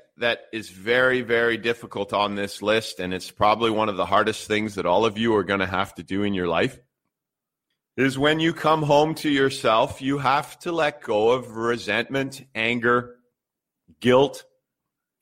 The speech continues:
shame, worry, fear, and weakness. I'm encouraging you to write those down. Guilt, shame,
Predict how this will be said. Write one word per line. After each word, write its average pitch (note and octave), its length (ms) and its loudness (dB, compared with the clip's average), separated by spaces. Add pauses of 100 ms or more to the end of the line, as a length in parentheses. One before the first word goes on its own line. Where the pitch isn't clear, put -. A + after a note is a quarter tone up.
(140)
shame, C3 760 -2 (600)
worry, A#2+ 580 4 (500)
fear, A#2+ 640 -2 (300)
and G#2 160 -4
weakness. G#2 580 -2 (720)
I'm A#2+ 160 -2
encouraging C3+ 640 0
you B2+ 100 -2
to A2+ 100 0
write A#2+ 400 0
those A#2+ 300 2
down. G2+ 440 -2 (800)
Guilt, B2+ 520 2 (400)
shame, A#2+ 680 -2